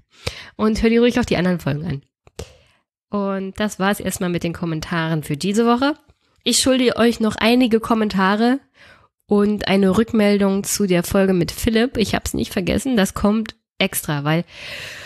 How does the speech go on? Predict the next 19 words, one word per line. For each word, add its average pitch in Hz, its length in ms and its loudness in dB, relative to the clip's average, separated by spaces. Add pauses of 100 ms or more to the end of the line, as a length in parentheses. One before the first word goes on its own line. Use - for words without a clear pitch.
(200)
Die 247 80 0
Vielzahl 285 500 2
der 247 120 4
Kommentare 220 680 2
würde 190 260 4
einfach 151 340 0
den 196 200 2
Rahmen 220 320 2
sprengen. - 440 -6 (280)
Und 208 220 2
ich - 200 -4
hab 220 160 -2
hier 202 240 0
heute 190 500 0 (300)
eine 180 140 2
Folge 170 760 2
zum 151 380 0
Thema 139 680 0
Polizeiaufgabengesetz. 170 1900 -2